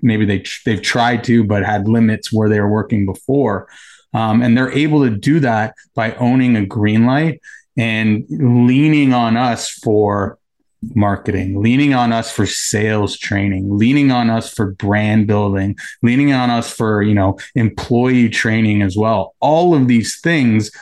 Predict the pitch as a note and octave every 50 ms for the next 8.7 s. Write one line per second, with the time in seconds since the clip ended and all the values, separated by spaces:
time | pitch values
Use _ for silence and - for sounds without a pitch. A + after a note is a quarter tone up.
0 | - - A#2+ G#2+ G#2 G#2 G2 - - A#2 A#2+ C3+ B2+ B2+ - G#2+ G2 G2 - -
1 | - - - - - - _ _ - C3 A2 A2 A2+ G#2+ A2 G#2+ G2+ F#2+ - -
2 | A#2+ A#2 A#2+ A2+ - - G2 G2 G2 G2 - _ _ _ _ - D3 D#3+ F3+ F3+
3 | E3 C3+ C3 C3 B2+ A2+ B2 A#2 A2 A#2 A#2 - - _ _ _ _ _ _ _
4 | _ _ _ _ _ - B2 B2 B2 B2+ B2+ B2+ A#2 - - - - G#2+ A2+ A#2
5 | A#2 A2 G#2 G2+ G2+ G#2+ G#2+ A2 G#2+ A2 A2+ A#2 B2+ C#3+ C#3 C3 A#2 G#2+ G#2 G#2+
6 | G#2 G#2 G#2 G#2+ G#2 G#2 G2+ - - _ _ _ _ _ _ _ - A2+ A2 C#3
7 | F3+ F3+ C3+ A#2 D3 D#3+ E3+ E3 D3+ C3+ C#3 C#3 C#3 C#3+ C3 B2 B2 A#2+ B2 -
8 | D3+ C3 C3 - C#3+ C#3+ C#3 C#3 D#3+ D#3 D#3 D3+ D3+